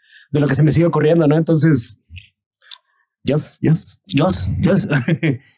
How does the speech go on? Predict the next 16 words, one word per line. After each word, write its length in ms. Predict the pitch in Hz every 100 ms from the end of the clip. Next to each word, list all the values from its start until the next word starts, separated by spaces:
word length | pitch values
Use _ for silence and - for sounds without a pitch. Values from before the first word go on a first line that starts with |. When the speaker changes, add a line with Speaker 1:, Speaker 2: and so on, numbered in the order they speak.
| _
Speaker 2:
Si 100 | -
tuvieras 180 | 208 269
la 60 |
oportunidad 640 | 220 196 185 202 247 240 185
en 120 | 175
este 240 | 180 220
mismo, 580 | 196 180 208 196 160 151 147
en 160 | 160
un 160 | 180 208
universo 380 | 202 170 156 -
paralelo, 480 | 151 143 151 180 208 _ _ _ _ - -
de 140 | 139
ser 160 | 139 185
algún 320 | 185 185 196
personaje 540 | 208 170 156 143 160 156
histórico, 680 | - 165 160 190 - -